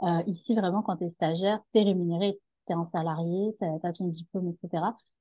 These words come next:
C'est juste que comme tu peux pas t'appeler architecte parce que t'es pas encore membre de l'ordre, tu es un stagiaire en architecture, euh, enregistré comme tel, euh, à l'ordre des architectes.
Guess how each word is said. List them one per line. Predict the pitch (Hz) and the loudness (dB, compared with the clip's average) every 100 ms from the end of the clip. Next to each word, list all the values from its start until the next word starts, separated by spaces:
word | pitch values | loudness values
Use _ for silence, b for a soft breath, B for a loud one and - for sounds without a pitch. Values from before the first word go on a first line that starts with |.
| _ | _
C'est | 180 170 | -2 0
juste | 226 - | 0 -2
que | 190 | -2
comme | 226 247 | 4 2
tu | - | 2
peux | 202 | 0
pas | 226 | 0
t'appeler | 208 - 220 | 0 -4 -4
architecte | - 202 - 185 208 220 - | 0 -2 -2 -2 0 -2 -4
parce | 190 | -8
que | - | -6
t'es | 170 175 | -6 -6
pas | - | 0
encore | 208 202 190 180 | 0 2 0 0
membre | 185 180 | 0 0
de | 175 | 0
l'ordre, | 175 170 214 233 _ | 2 2 0 -2 _
tu | - 180 | -6 -2
es | |
un | 170 170 _ | -2 -4 _
stagiaire | 202 185 180 180 190 208 214 _ _ _ _ - | 4 4 2 0 2 0 -2 _ _ _ _ -2
en | 196 | 2
architecture, | 185 - - 185 - 185 196 208 _ _ _ _ - | 2 2 -6 -8 -6 -2 -2 -2 _ _ _ _ 0
euh, | 185 165 165 - | 4 6 4 2
enregistré | 196 190 190 180 - - 208 | 2 4 2 -2 -6 -4 -2
comme | 190 175 | -2 -4
tel, | - 180 220 - _ _ _ _ 190 | -2 0 0 -4 _ _ _ _ -4
euh, | 170 165 - | -2 -2 -2
à | 175 | -2
l'ordre | 180 180 185 | -2 -4 -4
des | |
architectes. | 170 - - 269 | -4 -6 -4 -4